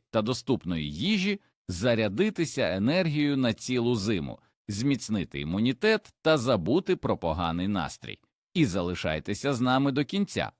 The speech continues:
адже я розкрию секрет, який популярний лікувальний зимовий напій насправді може вам зашкодити. Перш ніж ми перейдемо до конкретних продуктів,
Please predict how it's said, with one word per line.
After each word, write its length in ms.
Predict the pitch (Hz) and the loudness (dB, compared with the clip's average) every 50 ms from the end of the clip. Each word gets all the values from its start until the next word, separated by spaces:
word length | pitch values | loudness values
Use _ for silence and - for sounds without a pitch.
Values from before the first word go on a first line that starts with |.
| _ _ | _ _
адже 380 | 98 101 98 82 85 92 87 78 | -2 -2 -2 -2 -2 -2 -2 -2
я 300 | 76 80 117 170 202 202 | -2 0 2 2 2 2
розкрию 520 | 196 190 - - - - 156 160 156 151 | 2 0 -2 -4 -2 0 2 2 2 2
секрет, 600 | - - 147 131 - 107 85 71 64 - - _ _ _ _ _ | 0 -2 -4 -4 -4 -4 -4 -4 -6 -8 -12 _ _ _ _ _
який 320 | 95 98 117 104 - 87 | -2 -2 -2 -2 -2 -4
популярний 760 | 76 - 80 - 101 101 117 156 190 202 196 196 196 190 - - | -4 -4 -4 -2 -2 0 2 4 4 4 2 0 -2 -4 -4 -2
лікувальний 920 | - 214 226 233 214 - - 170 143 110 101 90 69 67 67 65 65 64 - _ _ _ | 0 2 4 2 2 2 2 2 2 4 2 2 0 0 -4 -6 -8 -10 -12 _ _ _
зимовий 580 | - 123 139 190 185 151 113 95 85 76 82 87 | -4 0 2 2 4 4 4 2 2 0 0 0
напій 500 | 107 147 165 - - 196 185 123 - - _ _ _ _ _ _ | 0 0 -2 -2 0 2 2 2 0 -2 _ _ _ _ _ _
насправді 920 | 90 92 101 104 104 104 92 85 - - - 120 135 170 190 185 175 196 190 | -4 0 0 2 2 2 0 -2 -4 -4 0 2 4 4 4 2 2 0 0
може 320 | 156 147 160 143 127 139 | 2 4 4 4 4 4
вам 280 | 123 107 107 98 92 82 | 4 4 4 2 2 0
зашкодити. 840 | 85 95 95 - - - 87 82 71 65 60 62 - - 58 - - _ _ _ _ _ _ _ _ | -2 -2 -2 -2 -4 -6 -4 -4 -4 -4 -6 -10 -12 -12 -14 -14 -16 _ _ _ _ _ _ _ _
Перш 280 | - 220 202 - - 113 | 2 2 2 2 0 -2
ніж 200 | 95 87 80 85 | -2 -2 -2 -4
ми 120 | 87 82 | -4 -2
перейдемо 500 | - 123 123 135 120 117 101 87 80 76 | -2 -2 0 0 2 0 0 0 -2 -2
до 160 | 73 82 80 | -4 -4 -4
конкретних 720 | - 113 113 117 117 - - 131 120 - - 69 65 - - | -2 0 0 2 0 2 2 2 2 0 0 -4 -10 -10 -8
продуктів, 600 | - 76 85 85 92 139 - 117 - - 57 | -6 -6 -4 -2 0 0 -2 -2 -4 -8 -10